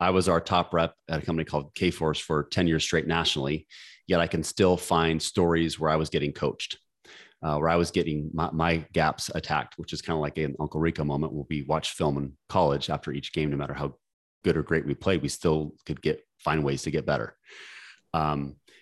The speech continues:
I still will apply that same mindset around, um, an individual. Um, I think when we can as it relates to vulnerability, whether I'm working with a sales leader or, uh, a leader of a team or even a top rep,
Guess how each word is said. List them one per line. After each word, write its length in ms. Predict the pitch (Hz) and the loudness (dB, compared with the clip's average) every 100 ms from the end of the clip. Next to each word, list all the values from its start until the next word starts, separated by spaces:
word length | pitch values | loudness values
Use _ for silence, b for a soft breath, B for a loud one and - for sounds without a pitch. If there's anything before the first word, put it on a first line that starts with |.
| b | b
I 60 | 90 | 0
still 260 | 87 - 101 | 2 4 6
will 160 | 92 | 6
apply 260 | 85 - 87 | 4 2 2
that 200 | 82 - | 2 0
same 340 | - 87 82 | 2 2 4
mindset 500 | 78 85 82 - 82 | 2 2 0 0 -2
around, 520 | 80 78 76 73 71 - _ _ - | 0 0 0 0 -4 -10 _ _ -8
um, 400 | 73 69 71 - | -6 -6 -10 -2
an 120 | 90 | 2
individual. 640 | 85 76 98 78 65 - - B B B B _ - | 2 4 2 2 -2 -4 -14 B B B B _ -10
Um, 380 | 147 69 - - _ _ _ - | -8 -6 -8 -10 _ _ _ -8
I 100 | - | -4
think 300 | 92 107 98 | 2 2 4
when 180 | 98 92 | 4 6
we 420 | 98 98 98 98 - | 6 6 4 0 0
can 440 | 95 85 82 78 _ _ _ _ | 2 4 2 -2 _ _ _ _
as 140 | 87 87 | -2 2
it 40 | |
relates 260 | 90 87 - | 4 4 4
to 60 | |
vulnerability, 840 | 82 87 76 87 131 92 87 107 101 - | 2 4 4 6 6 6 4 2 -8 -6
whether 240 | 90 87 | 0 4
I'm 120 | 82 85 | 4 4
working 220 | 85 90 | 2 0
with 140 | 78 | -4
a 20 | |
sales 400 | 87 - 87 73 | -4 2 2 2
leader 340 | 87 87 90 90 | 0 2 2 2
or, 440 | 85 80 76 71 _ | 2 4 2 0 _
uh, 280 | - 76 73 - | -4 -2 -2 -4
a 100 | 80 - _ _ - - | -6 -6 _ _ -10 2
leader 220 | 95 85 | 4 4
of 80 | 78 | 2
a 40 | |
team 340 | - 90 90 | 2 2 4
or 200 | 80 76 78 | 4 0 0
even 360 | 95 87 80 | 0 0 -2
a 80 | 82 | -4
top 380 | - 90 87 - - | -2 0 0 -2 0
rep, 340 | 90 92 - | 2 4 0